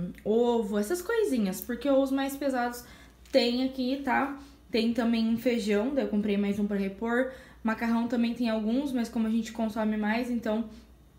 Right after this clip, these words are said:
também comprei macarrão. Mas assim, o arroz mesmo, de cinco quilos eu tenho.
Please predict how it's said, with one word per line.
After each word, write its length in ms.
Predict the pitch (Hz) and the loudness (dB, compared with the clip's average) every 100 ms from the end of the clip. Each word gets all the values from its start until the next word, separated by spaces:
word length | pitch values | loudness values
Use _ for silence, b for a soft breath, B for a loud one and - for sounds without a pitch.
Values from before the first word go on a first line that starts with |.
| - - | -20 -12
também 300 | - 214 214 | 0 2 2
comprei 260 | 208 214 226 | 0 0 0
macarrão. 540 | 208 214 220 233 277 B B B | 0 0 0 0 0 B B B
Mas 180 | 226 220 | 0 0
assim, 280 | 226 247 240 | 0 0 2
o 40 | |
arroz 500 | 254 214 226 262 269 | 2 2 4 4 4
mesmo, 500 | 240 214 240 247 214 | 2 2 2 2 2
de 80 | 196 | 0
cinco 300 | - 226 220 | -2 -2 -2
quilos 320 | 214 220 202 | -6 -2 -2
eu 120 | 202 196 | -2 -2
tenho. 480 | 220 214 233 247 | -2 0 0 -2